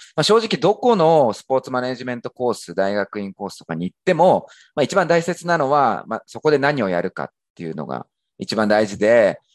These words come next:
で、自分でどう戦略的に考えて、その就職につなげるかってことになってしまうんだけど、でも、今、陽介君言ったように、やっぱアメリカの、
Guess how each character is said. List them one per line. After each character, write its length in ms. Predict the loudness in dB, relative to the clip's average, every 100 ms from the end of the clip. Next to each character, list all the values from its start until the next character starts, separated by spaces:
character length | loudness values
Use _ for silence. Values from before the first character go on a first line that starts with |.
| _
で、 60 | -8
自 140 | -6
分 140 | -4 0
で 120 | 0
ど 120 | 0
う 60 | 0
戦 200 | -2 -4
略 180 | -4 -6
的 260 | -10 -8
に 320 | -6 -6 -6
考 360 | -6 -6 -4 -4
え 100 | -4
て、 400 | -4 -6 -4 -6 _ _ _
そ 100 | -14
の 60 | -10
就 180 | -6 -6
職 220 | -6 -8
に 80 | -8
つ 100 | -4
な 140 | -2
げ 100 | -2
る 60 | -2
か 140 | -6
っ 100 | -8
て 80 | -12
こ 140 | -12
と 120 | -4 -2
に 320 | 0 -2 -6 _ _ _ _ _ -6
な 140 | -4
っ 80 | -2
て 80 | -4
し 140 | -4
ま 160 | 0 2
う 40 | 2
ん 80 |
だ 100 | -2
け 140 | -4 -4
ど、 160 | -4
で 140 | 0 0
も、 440 | 2 2 2 -2 -6
今、 160 | -8
陽 100 | -8
介 160 | -10 -14
君 120 | -12
言 60 | -10
っ 20 |
た 100 | -2
よ 100 | 0
う 20 | 0
に、 200 | -4 -10 _ -10
や 60 | -4
っ 20 |
ぱ 180 | -4 -4 _ -4
ア 100 | 2
メ 140 | 4
リ 160 | 2 2
カ 480 | 2 4 4 0 -4
の、 400 | 0 4 4 0